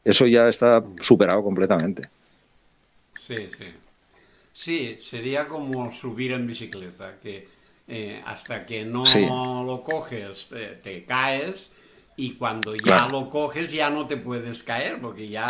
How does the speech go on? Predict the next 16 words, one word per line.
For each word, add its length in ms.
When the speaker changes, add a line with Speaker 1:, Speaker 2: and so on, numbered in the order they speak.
Speaker 1:
Exacto. 460
Speaker 2:
eh, 40
sin 300
hacer 340
nada, 480
es 80
que 100
no, 180
no 180
estás 300
pendiente 640
de 140
nada, 380
no 180
te 140
caes. 560